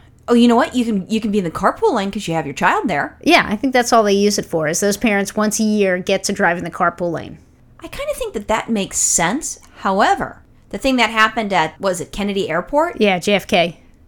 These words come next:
Speaker 1: Holy fuck, that is a busy airport.
Speaker 2: That's a huge airport. I mean, it's an international airport in New York City, so it's big.
Speaker 1: Yeah, so they, some fucking idiot guy who is a, a traffic controller,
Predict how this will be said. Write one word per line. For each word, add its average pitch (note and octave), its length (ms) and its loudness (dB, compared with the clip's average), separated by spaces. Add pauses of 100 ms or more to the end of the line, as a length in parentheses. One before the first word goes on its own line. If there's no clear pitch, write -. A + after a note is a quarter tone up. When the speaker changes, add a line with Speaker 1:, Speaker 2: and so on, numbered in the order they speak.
(140)
Speaker 1:
Holy D#4+ 580 -2
fuck, - 280 -4
that D#5+ 220 2
is D4 100 0
a F3 240 0 (240)
busy D#4 560 -2
airport. F#3 480 -2
Speaker 2:
That's - 200 2
a G#4 80 6
huge D4 380 6
airport. D4 360 2
I E3+ 40 0
mean, G#3+ 120 0
it's A#3+ 100 0
an C4 80 2
international C#4 560 0
airport G#3 400 0
in G3+ 120 2
New G#3+ 60 2
York A#3+ 400 2
City, C#4+ 340 -4
so G3 200 -2
it's B3+ 120 -4
big. - 480 0
Speaker 1:
Yeah, E4 280 -2 (160)
so - 200 -2
they, A#4 280 -2
some A4+ 300 0 (260)
fucking E4 400 0
idiot A#3 420 0
guy E3 480 2 (260)
who G3+ 160 0
is F#3+ 140 0
a, D3+ 280 -2
a E3+ 100 -6
traffic A3 340 0
controller, A3+ 600 -2